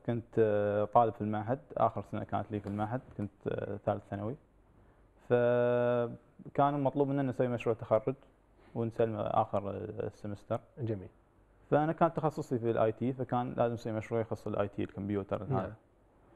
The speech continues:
Speaker 1: وكانت الأفكار يعني موجودة في التخصص الاي تي كلها، يعني إنه نسوي برنامج في الكمبيوتر، برنامج على التلفون، هذا تخ-، المشاريع اللي دائمًا يسوونها.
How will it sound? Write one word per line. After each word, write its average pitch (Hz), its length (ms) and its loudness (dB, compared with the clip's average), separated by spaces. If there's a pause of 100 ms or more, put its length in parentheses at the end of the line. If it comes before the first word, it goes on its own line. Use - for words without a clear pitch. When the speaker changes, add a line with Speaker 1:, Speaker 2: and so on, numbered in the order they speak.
(500)
Speaker 1:
وكانت 160 960 2
الأفكار 151 440 4
يعني 131 220 2
موجودة 135 380 4
في 113 180 -2
التخصص 113 680 2
الاي 123 140 4
تي 131 160 2
كلها، 120 280 2
يعني 110 240 0
إنه 110 420 0
نسوي 120 240 0
برنامج 113 440 0
في - 60 -10
الكمبيوتر، 110 600 0
برنامج 113 360 2
على 107 120 2
التلفون، 107 320 0
هذا 117 100 4
تخ-، - 380 -4
المشاريع 113 800 0
اللي 113 100 -2
دائمًا 110 240 0
يسوونها. 101 440 -6